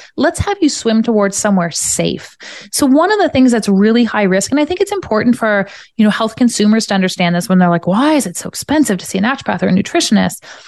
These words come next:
Um, it's because it's actually really high risk to see people one-on-one. It's high risk financially. So people will come, they won't necessarily come back. You spend time creating,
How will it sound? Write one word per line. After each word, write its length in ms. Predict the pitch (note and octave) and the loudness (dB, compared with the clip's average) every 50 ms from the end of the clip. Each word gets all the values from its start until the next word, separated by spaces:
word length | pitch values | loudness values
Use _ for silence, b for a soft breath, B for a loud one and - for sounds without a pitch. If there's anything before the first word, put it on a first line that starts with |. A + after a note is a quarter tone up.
| B B B B B B | B B B B B B
Um, 160 | - A#3+ A#3+ - | -4 -2 -2 0
it's 160 | A#3+ B3 - | -2 -2 -2
because 320 | - C#4 - - C4+ C#4 | -2 -2 -2 -2 -2 0
it's 140 | G4 G4 G4 | 0 -2 -2
actually 280 | - A#3+ - - B3+ A#3+ | -2 -4 -2 0 2 2
really 280 | G3 G3 G3+ G#3 A3+ | 4 4 2 2 2
high 220 | A3 - - G3+ G#3 | 0 0 -2 -2 -2
risk 500 | F#3+ E3 G3 A3 G3 - - - - - | 0 0 0 -2 -2 -4 -8 -12 -10 -6
to 140 | - G#3 - | -4 -4 -2
see 240 | - - E3 F#3+ | -2 0 0 0
people 520 | G3 - F#3+ F3+ - E3+ F3 F3 - F3+ B B B B B | 0 0 -2 -2 -2 -2 -4 -4 -4 -6 B B B B B
one-on-one. 600 | B F#3+ F3+ F3+ F#3+ G3 F#3+ F#3 A3+ C#4 C4+ G3+ | B 0 2 2 4 4 4 4 4 4 2 0
It's 120 | - G#3 - | 0 -2 -4
high 160 | - A#3 A#3 | -2 -2 -2
risk 260 | A#3+ C#4+ C#4 - - | 0 0 -2 -4 -6
financially. 720 | - - A#3 A3+ G3+ F#3 F#3 F#3+ G#3+ G3+ - - - B1 - | -8 -4 0 2 2 2 2 2 0 -2 -4 -6 -6 -6 -6
So 240 | - - G3 G3+ G3 B B B B | -4 -2 -2 -2 -2 B B B B
people 220 | - A#3 A3+ A3+ | -4 0 0 2
will 100 | G3 F#3+ | 0 0
come, 320 | - - C4+ D#4 E4 E4 | -2 -2 0 2 2 4
they 100 | C#4 A3+ | 4 4
won't 160 | G#3 G3+ F3+ E3 | 2 2 2 0
necessarily 680 | F#3+ - F#3+ - - F#3 F3+ F3+ F3 E3+ F3+ F3+ F3 - | 0 -2 -2 -4 -2 0 0 2 2 2 2 0 -2 -4
come 200 | - - F3+ F3+ | -2 0 0 2
back. 320 | A#3+ C#4+ D#4 D4 - - | 2 2 0 0 0 0
You 60 | A3+ | -2
spend 260 | - - - F#3+ F3+ | 0 0 0 0 0
time 240 | - E3+ F#3+ F3+ F#3 | 0 -2 -2 -2 -2
creating, 560 | F#3 - - F3+ F3+ F3 F3 F3 F3 F3 E3+ | -2 -2 -2 -2 0 2 2 2 2 0 -2